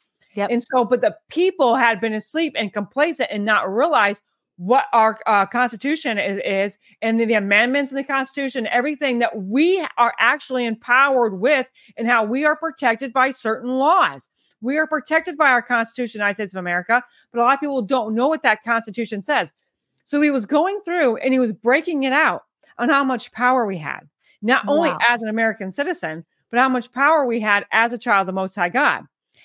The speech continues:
Speaker 2: And that's the reason why we have to know the
Speaker 1: Mm-hmm.
Speaker 2: Word of God. And he said that was the most powerful weapon in the world, was the Word of God, because it's the sword of the Spirit. And then he says,
Speaker 1: Yes.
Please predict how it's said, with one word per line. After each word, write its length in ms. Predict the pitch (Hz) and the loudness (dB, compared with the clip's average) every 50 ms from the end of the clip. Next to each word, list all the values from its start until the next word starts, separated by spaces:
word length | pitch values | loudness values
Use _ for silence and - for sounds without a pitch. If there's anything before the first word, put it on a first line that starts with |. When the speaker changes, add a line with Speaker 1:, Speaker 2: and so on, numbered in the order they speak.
| _ - | _ -6
Speaker 2:
And 140 | 214 208 | -2 0
that's 180 | 226 254 285 277 | 2 2 0 0
the 60 | 294 | -2
reason 200 | 277 247 233 240 | -4 -4 -2 0
why 140 | 233 226 214 | 0 0 0
we 140 | 208 220 240 | 0 0 0
have 160 | 247 240 233 | 0 0 -2
to 80 | 233 208 | -2 -4
know 120 | 214 208 | -6 -4
the 80 | 202 208 | -4 -2
Speaker 1:
Mm-hmm. 80 | 185 185 | 0 0
Speaker 2:
Word 160 | 226 302 359 | 2 2 0
of 120 | 370 226 | 0 -2
God. 200 | - 202 180 175 | 0 2 2 2
And 80 | 180 208 | 2 0
he 80 | 208 | -4
said 220 | 202 - 214 196 - | -6 -6 -8 -4 0
that 200 | 220 240 269 269 | 0 0 0 0
was 120 | 294 311 | -2 -4
the 80 | - 247 | -4 -4
most 260 | 226 208 214 226 _ | -4 -4 -4 -6 _
powerful 460 | - 247 233 247 254 262 - 226 202 | 0 2 2 2 2 0 -4 -6 -2
weapon 300 | 196 226 247 247 254 247 | 0 0 0 0 -2 -4
in 120 | 180 208 208 | -6 -6 -6
the 80 | 208 | -4
world, 380 | 196 208 247 285 269 233 226 220 _ _ _ _ _ _ - | -2 0 2 2 2 0 0 -4 _ _ _ _ _ _ -4
was 380 | 185 226 262 302 330 311 240 - - | 0 2 2 2 2 0 -2 -6 -4
the 160 | 202 208 214 | -2 0 0
Word 260 | 208 202 220 277 330 | 2 2 2 2 2
of 120 | 359 240 185 | 0 -2 0
God, 260 | 202 180 180 190 185 | 2 2 2 2 0
because 240 | 220 - - 226 220 | -2 -6 -6 -6 -6
it's 120 | 262 - | -6 -8
the 100 | 220 208 | -8 -10
sword 260 | - - 226 220 214 | -8 -6 -4 -4 -4
of 40 | 196 | -4
the 80 | 196 202 | -6 -8
Spirit. 400 | - - - 370 381 208 - - _ _ _ _ _ _ _ _ _ _ _ _ _ _ _ | -8 -6 -4 -2 -2 -2 -2 -6 _ _ _ _ _ _ _ _ _ _ _ _ _ _ _
And 80 | 208 233 | 0 2
then 80 | 262 | 2
he 60 | - 226 | 4 4
says, 200 | 226 202 247 220 | 4 2 2 0
Speaker 1:
Yes. 100 | - - | -4 -8